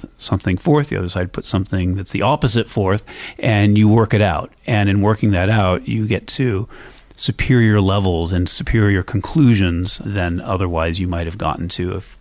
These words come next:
one side had just said, "We're going to do this now." So that's, uh,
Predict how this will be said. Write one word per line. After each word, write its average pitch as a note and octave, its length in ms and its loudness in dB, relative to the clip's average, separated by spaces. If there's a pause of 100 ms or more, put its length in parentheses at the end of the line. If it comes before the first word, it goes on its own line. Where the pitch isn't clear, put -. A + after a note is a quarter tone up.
one F#2+ 260 -6
side F2+ 320 -4
had - 120 -10
just - 180 -6
said, - 100 -6
"We're G2 140 -2
going F#2+ 240 0
to F#2 60 -4
do F2 120 -2
this E2+ 240 0
now." - 300 -8 (320)
So G#2 640 2 (440)
that's, B2+ 320 2
uh, G2 440 2